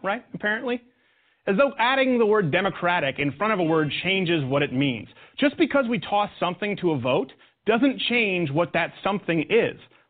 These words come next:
nor does it alter whether that something is inherently good or bad. Couple of examples, because I know you'll ask. Hamas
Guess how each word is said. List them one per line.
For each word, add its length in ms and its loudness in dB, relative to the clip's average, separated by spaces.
nor 260 4
does 120 2
it 80 0
alter 340 0
whether 280 4
that 200 0
something 440 0
is 100 -2
inherently 520 0
good 220 0
or 60 2
bad. 440 0
Couple 280 2
of 80 2
examples, 580 -2
because 260 -2
I 80 2
know 160 2
you'll 240 2
ask. 240 -2
Hamas 380 2